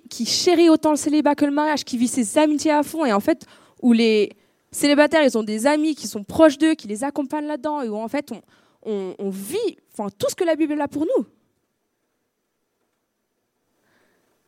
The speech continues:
Moi, ça fait, enfin, pour parler un peu plus de témoignage personnel,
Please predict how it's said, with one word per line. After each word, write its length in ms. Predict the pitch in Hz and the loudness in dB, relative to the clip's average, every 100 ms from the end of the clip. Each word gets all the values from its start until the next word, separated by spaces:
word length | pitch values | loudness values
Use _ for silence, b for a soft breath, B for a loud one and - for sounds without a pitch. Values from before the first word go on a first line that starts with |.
| _ _ 262 | _ _ 2
Moi, 120 | 370 | 2
ça 100 | 269 | 2
fait, 380 | - 214 190 - _ _ _ - | 2 0 0 -4 _ _ _ -10
enfin, 140 | 185 | -8
pour 120 | 185 | -4
parler 220 | 233 277 254 | -2 0 0
un 60 | |
peu 80 | 214 | -2
plus 280 | 196 247 - | -2 -4 -2
de 400 | 185 160 160 - - - _ _ _ _ _ _ _ _ - - | -4 -2 -6 -10 -16 -20 _ _ _ _ _ _ _ _ -14 -6
témoignage 220 | - - | -6 -6
personnel, 360 | 202 190 233 | -10 -10 -12